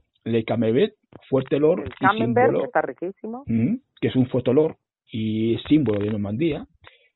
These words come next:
Speaker 1: Está también el reblochón, súper suave y delicioso. El Roquefort, que tiene fama en todas las partes, aquí en España también, ¿no? El Roquefort, que es uno de los quesos azules más populares del mundo. Claro, si es que,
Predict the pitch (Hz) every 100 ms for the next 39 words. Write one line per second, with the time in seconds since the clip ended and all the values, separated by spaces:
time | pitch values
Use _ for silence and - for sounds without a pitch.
0 | - - - 135 131 139 135 127 123 117
1 | 113 170 151 - - _ _ _ - 110
2 | 104 113 107 - 107 135 131 120 107 92
3 | - 123 131 110 107 _ _ _ _ _
4 | - - 117 110 104 147 131 - 107 113
5 | 101 - 120 107 101 95 - 170 - 92
6 | 104 104 101 - 107 - 110 151 131 175
7 | 135 110 110 156 170 _ _ _ _ -
8 | _ _ - 127 127 143 139 123 - -
9 | 139 143 123 - 135 131 - 131 127 156
10 | 180 - _ - 156 147 143 147 131 113
11 | 147 143 104 - 127 127 101 123 - 143